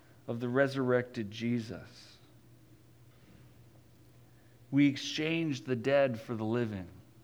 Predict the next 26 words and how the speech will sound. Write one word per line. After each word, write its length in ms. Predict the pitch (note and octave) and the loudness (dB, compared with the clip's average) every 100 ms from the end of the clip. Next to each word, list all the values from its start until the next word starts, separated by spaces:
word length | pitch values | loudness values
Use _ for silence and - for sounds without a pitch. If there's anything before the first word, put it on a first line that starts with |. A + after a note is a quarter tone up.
| - - - - - - - - - - - - - - - - - - - - - | -20 -20 -20 -20 -20 -20 -20 -20 -20 -20 -20 -20 -20 -20 -20 -20 -20 -20 -20 -20 -8
Jesus 480 | C3+ F3 D#3 C3 C3 | 0 0 0 -4 -2
echoes 420 | D#3 D#3 D3+ A#2 | -2 0 -2 0
this 180 | A2+ - | -4 -6
over 380 | D#3 F#3+ G3 F3 | 2 4 4 2
and 100 | E3 | 0
over 300 | D#3+ E3 D3+ | 2 0 -2
again. 320 | A#2+ G#2+ G2 G#2 - - - - - - - - | -4 -4 -6 -10 -20 -20 -20 -20 -20 -20 -20 0
One 200 | D#3 F3 | 2 2
point 240 | D#3+ F#3 | 2 2
in 80 | E3 | 2
the 60 | C#3+ | 0
book 140 | C#3+ | -2
of 60 | C#3 | 2
John, 320 | D3+ D#3+ D#3 | 6 8 6
verse 200 | C#3 B2 | 2 -4
ten, 260 | - E3 D3+ | -2 2 2
he 80 | |
says 340 | C#3 - C#3+ C#3 | 0 0 0 2
this, 220 | D#3+ C#3+ - | -2 -2 -4
ch-, 200 | C#3+ - | -6 0
chapter 300 | E3+ D#3+ C#3+ | 2 2 -2
ten, 240 | - D3 | -2 0
verse 180 | C3+ C3 | 0 -4
ten, 160 | - D#3 | 0 -2
he 60 | |
says, 300 | C#3+ C#3 B2+ | 0 0 -2